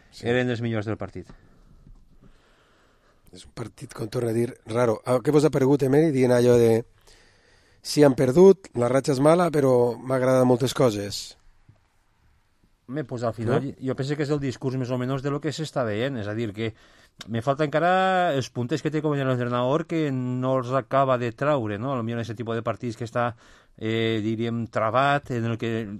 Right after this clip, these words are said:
Speaker 2: te falta a lo millor, pues, un poquet d'alguna martingala o algo que faci canviar un poc el que és el transcurs d'un encontre, però en definitiva jo penso que el Villar-, al final el Villarreal està prop de molt, però al final se queda sense
Speaker 1: Però
Speaker 2: res,
Speaker 1: se queda.
Speaker 2: no?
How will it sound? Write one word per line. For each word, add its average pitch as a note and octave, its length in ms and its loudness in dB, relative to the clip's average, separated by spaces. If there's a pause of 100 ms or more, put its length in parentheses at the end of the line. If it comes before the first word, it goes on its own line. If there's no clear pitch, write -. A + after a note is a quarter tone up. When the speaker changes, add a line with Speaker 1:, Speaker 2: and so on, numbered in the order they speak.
Speaker 2:
te A2 120 -6
falta A#2+ 220 -2
a - 20 -2
lo A#2+ 80 -2
millor, A#2+ 200 -4
pues, A#2+ 140 -6
un B2 120 -4
poquet A2+ 240 -6
d'alguna A2+ 340 -2
martingala A2+ 580 -2
o A2 120 0
algo A#2+ 200 -2
que B2 120 -8
faci A#2 260 -4
canviar A2 280 -6
un A2+ 120 -6
poc A2 160 -4
el G#2 80 -6
que A2 80 -4
és G#2+ 140 -10 (400)
el A2+ 140 -4
transcurs A2 360 -4
d'un G#2+ 160 -4
encontre, A#2+ 420 -4 (480)
però A#2 180 -6
en A2+ 40 -4
definitiva A2+ 480 -4
jo B2+ 80 -4
penso C#3 240 -4
que D#3+ 160 -2
el D#3 80 -2
Villar-, B2 400 -2
al A#2 80 -10
final B2 320 -4
el D3 60 -2
Villarreal C3+ 420 -2
està D3+ 400 -2
prop C#3 400 -2
de G#2 640 -6
molt, A2+ 540 0 (180)
però B2 180 -4
al A2+ 60 -4
final A#2 180 -4
se C#3 120 -8
queda D3 180 -4
sense A#2 220 -8
Speaker 1:
Però G#2 80 -4
Speaker 2:
res, - 120 -2
Speaker 1:
se G#2+ 40 -6
queda. A#2+ 260 2
Speaker 2:
no? - 80 -20